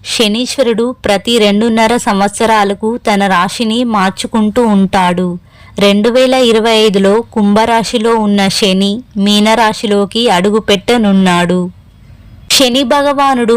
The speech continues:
మీనరాశిలోనే దాదాపు రెండున్నర ఏళ్ళు ఉండనున్నాడు. ఈ సంచారం మార్చి ఇరవై తొమ్మిదవ తేదీన జరగనుంది. కాగా ఈ సంచారం కారణంగా ఇంతకాలం చాలా ఇబ్బందులు పడిన కొన్ని రాశులకు విముక్తి కలగనుంది.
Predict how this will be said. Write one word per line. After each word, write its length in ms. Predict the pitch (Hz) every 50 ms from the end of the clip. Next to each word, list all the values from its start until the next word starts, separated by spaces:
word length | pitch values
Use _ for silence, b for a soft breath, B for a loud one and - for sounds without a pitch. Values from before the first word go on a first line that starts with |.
| 254
మీనరాశిలోనే 1000 | 277 262 240 226 220 226 240 254 269 262 262 - - 277 247 247 233 220 220 233 254
దాదాపు 580 | 254 208 214 202 202 214 220 233 240 240 - 254 247
రెండున్నర 580 | 240 226 214 208 214 226 233 233 233 233 233 233 226 214
ఏళ్ళు 280 | 202 208 226 240 262
ఉండనున్నాడు. 880 | 269 240 214 208 214 226 247 247 233 220 214 214 208 196 190 185 185 180 175 180 190 B B B B B B
ఈ 80 | 220 233
సంచారం 720 | 233 - 240 220 214 233 233 - 294 262 254 262 269 262 262 269 254
మార్చి 380 | 233 220 214 226 233 - - 180
ఇరవై 300 | 214 226 214 208 220 226
తొమ్మిదవ 560 | 208 - 240 220 214 220 233 247 247 247 254 269
తేదీన 460 | 269 - 220 208 220 202 226 226 240 254
జరగనుంది. 840 | 214 220 214 196 208 208 202 226 220 220 208 196 190 175 185 185 180 175 B B B B B B - -
కాగా 400 | 240 226 226 214 196 226 226 247
ఈ 160 | 254 233 233 220
సంచారం 640 | - 247 220 214 220 214 - 262 247 247 269 277 269
కారణంగా 720 | 262 - - 202 202 202 214 214 214 220 214 208 202 208 220 226 -
ఇంతకాలం 680 | - 220 208 202 202 240 233 - 254 247 240 240 247 254
చాలా 460 | 262 - - 262 220 208 208 220 240 247
ఇబ్బందులు 640 | 247 214 185 185 185 220 220 220 208 226 214 226
పడిన 380 | 226 - 220 202 190 208 208 226
కొన్ని 420 | 233 - - 214 202 208 208 214
రాశులకు 580 | 202 202 196 202 196 - 254 226 226 214 - 247
విముక్తి 540 | 262 233 240 220 202 214 214 196 - - 262 247
కలగనుంది. 800 | - 220 196 202 202 202 220 220 214 208 196 196 180 190 185